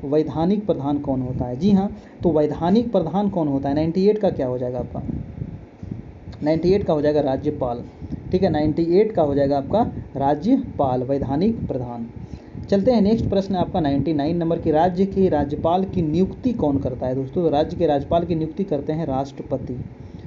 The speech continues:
ठीक है, राष्ट्रपति करते हैं राज्य के राज्यपाल की नियुक्ति। ये, और ये अनुच्छेद कितने के तहत किया जाता है? तो अनुच्छेद एक सौ पचपन के तहत किया जाता है नियुक्ति। सब में देखिए अलग अलग अनुच्छेद है। अगर पद पूछे तो एक सौ चौवन हो गया, ठीक है,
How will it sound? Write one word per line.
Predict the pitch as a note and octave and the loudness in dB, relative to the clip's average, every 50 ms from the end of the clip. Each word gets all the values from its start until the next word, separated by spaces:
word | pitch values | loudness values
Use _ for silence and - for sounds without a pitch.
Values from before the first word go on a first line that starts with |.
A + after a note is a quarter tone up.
| - - - - - | -14 -14 -6 -2 0
ठीक | F#3 F#3 | 2 2
है, | A3+ A3+ A3+ - - - - C3 | 2 2 2 -2 -4 -2 0 0
राष्ट्रपति | D3+ F3 F#3+ - - - G3 E3+ E3 - A3 A#3 | 2 2 2 0 -2 -2 -2 0 2 2 2 2
करते | A3+ G3 E3 D3+ - F3 | 2 2 2 2 0 0
हैं | F3+ F3+ G3 F3 | 0 2 2 2
राज्य | C#3+ C#3 C#3 - - | 2 0 -2 -2 -2
के | F3+ F3 | 0 0
राज्यपाल | D3 C3 B2+ - - C3 C3 | 0 0 -2 -2 -2 -2 -2
की | C3 - G#3 A#3 - - - C#3 | -2 0 0 0 0 0 -2 0
नियुक्ति। | C#3 E3+ G#3 G#3 - - G3 | 2 2 2 2 0 0 2
ये, | G3+ F#3+ E3 D#3 D#3+ D#3+ D#3+ | 2 4 4 4 4 4 4
और | D#3 D3 D3 D3 D3+ | 4 4 4 2 2
ये | D#3 F3+ F#3+ | 4 2 2
अनुच्छेद | F3+ E3+ E3+ E3 - - A3 G#3+ G#3+ | 2 2 0 -2 0 0 0 0 2
कितने | - G3 - - A#3 C4 | 0 -2 2 2 4 4
के | C4 G#3+ | 4 2
तहत | E3+ C3+ D3+ D3+ - - - | 2 2 0 0 0 0 0
किया | D3+ C#3+ | 0 2
जाता | C#3 C#3 C3+ - - C#3+ | 2 2 2 0 0 0
है? | C#3+ F#3 G#3+ A3+ A3+ - - - - - | 0 0 0 0 -2 -8 -16 -12 -6 -2
तो | F3 | 0
अनुच्छेद | E3+ D#3 D#3 D#3 - - G3+ F3+ | 2 2 0 0 2 2 2 4
एक | E3 D3 D3+ | 2 0 0
सौ | - - G3 | 0 -2 -2
पचपन | G3 - D3 - - - F3 D#3+ D3 | -2 -2 -4 -4 -4 -4 -4 -2 -2
के | C#3 C#3 | -2 -4
तहत | C#3 C3+ C3 B2 | -4 -4 -4 -6
किया | - - C3+ B2+ | -6 -4 -4 -2
जाता | B2 B2+ B2 A#2+ B2+ B2 | -2 -2 -4 -6 -6 -8
है | A#2+ A#2+ C3 C3 - - - - - - D#3 | -10 -12 -12 -12 -12 -10 -10 -10 -8 -2 0
नियुक्ति। | E3 F3 - - - D3 D3 | 2 2 0 0 -2 -4 0
सब | - - C#4 D#4 | 2 2 4 4
में | D4+ D4 C#4+ A3+ | 6 6 6 6
देखिए | A3+ A3+ - A3+ | 4 4 4 2
अलग | G3 G#3+ A#3+ | 4 4 4
अलग | A#3+ A3 F#3 | 6 6 4
अनुच्छेद | E3+ D#3 D3+ C#3 - - C#3 C3 | 4 2 2 0 -2 -2 -2 -2
है। | C3+ C3 | -2 -2
अगर | - D3 D#3+ F#3 | 0 2 2 2
पद | F#3 F#3 - G#3+ A3+ A#3+ A3+ G#3 | 2 4 2 4 4 4 2 2
पूछे | G#3 G#3 G3+ - A3 G#3 | 0 0 2 2 0 2
तो | G3+ | 2
एक | F3 D#3+ E3 | 0 0 0
सौ | - - | -2 -2
चौवन | D3 - F3+ F#3+ G3 G3+ F#3+ | -2 0 2 2 4 4 4
हो | E3+ E3+ | 2 2
गया, | D#3+ E3 E3 E3 - - - - - - - - - | 0 0 -2 -2 -2 -4 -6 -8 -8 -12 -14 -4 0
ठीक | - A3+ A3+ | 2 4 4
है, | G3+ D3+ - | 4 2 2